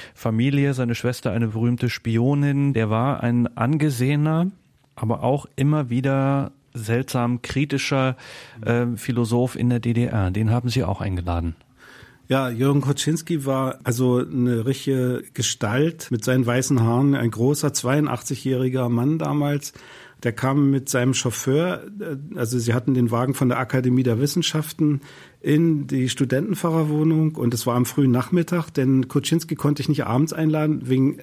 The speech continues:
Speaker 2: seines Alters einmal und zweitens, weil bekannt war, dass er zwanzig Uhr fünfzehn hieß es, mit der Genossin, ich weiß jetzt nicht, wie seine Frau mit Vornamen hieß,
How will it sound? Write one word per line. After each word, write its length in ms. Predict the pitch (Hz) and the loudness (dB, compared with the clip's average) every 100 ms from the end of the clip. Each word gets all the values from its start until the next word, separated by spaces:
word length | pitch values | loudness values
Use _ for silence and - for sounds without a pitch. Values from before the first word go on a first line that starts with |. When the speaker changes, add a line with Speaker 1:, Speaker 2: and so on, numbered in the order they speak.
| - | -12
Speaker 2:
seines 360 | 131 127 123 110 | 0 2 2 2
Alters 360 | 123 143 170 | 0 0 -2
einmal 380 | - 165 175 180 | -2 -2 -2 -4
und 240 | - 131 | -2 -2
zweitens, 500 | - 131 131 170 170 | 0 0 0 0 -2
weil 140 | 131 135 | 0 0
bekannt 500 | 135 - 143 180 - | -2 -2 0 0 -2
war, 300 | 160 147 151 - - - - - - | -4 -2 -4 -8 -18 -20 -20 -20 -4
dass 240 | 139 139 | -2 -2
er 400 | - 131 135 131 | -2 0 2 2
zwanzig 720 | - - 120 202 220 208 202 196 | -2 -2 2 2 2 0 0 0
Uhr 180 | 170 | 0
fünfzehn 640 | 165 - 185 202 - 135 113 | 0 2 2 2 0 0 2
hieß 260 | 110 107 113 | 2 2 0
es, 280 | 107 - | -2 0
mit 240 | 131 135 135 | 0 0 2
der 160 | 131 | 0
Genossin, 720 | 117 127 135 185 - 202 190 | 2 2 2 2 0 4 4
ich 100 | 160 | 2
weiß 160 | 139 131 | 0 0
jetzt 140 | 147 | 0
nicht, 160 | 151 - | 0 0
wie 60 | 127 | 0
seine 340 | 131 131 131 | 2 2 2
Frau 280 | 113 - 123 | -2 -2 0
mit 160 | 127 | 0
Vornamen 420 | - 139 165 160 151 | 0 0 2 2 2
hieß, 340 | 156 156 | 2 -2